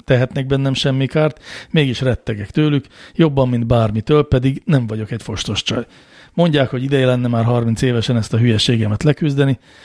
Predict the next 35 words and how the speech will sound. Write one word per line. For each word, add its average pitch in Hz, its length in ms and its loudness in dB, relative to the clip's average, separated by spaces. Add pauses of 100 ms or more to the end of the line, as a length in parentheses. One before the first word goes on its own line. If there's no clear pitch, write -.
(140)
de 165 120 0
nem 170 160 2
hiszem, 135 240 0
hogy 127 100 2
segítene 131 520 2
csöppet - 440 -2
is, 139 180 -2 (280)
ha - 120 0
egy 120 100 2
nyolclábú 127 540 2
osmáságot 117 640 0
megfuttatnék 113 800 -2
a 113 80 0
kezemen. 104 500 -2 (440)
Ti - 100 0
mitől 151 300 4
rettegtek? 117 540 -2
Esetleg 147 360 0
sikerült-e 147 560 0
valaha 131 420 2 (240)
legyőznötök 123 600 -2
valamilyen 127 340 2
ösztönös 120 420 0
félelmeteket? 107 760 -2 (760)
Nem 135 180 0
lámpalázra 131 640 2
vagy 117 140 0
a 107 40 0
halálra 139 360 2
gondolok, 135 400 0
hanem 110 200 -2
magasság, 131 580 0
sötétség, 113 600 -2
békák, 101 480 -2
stb. 104 540 -4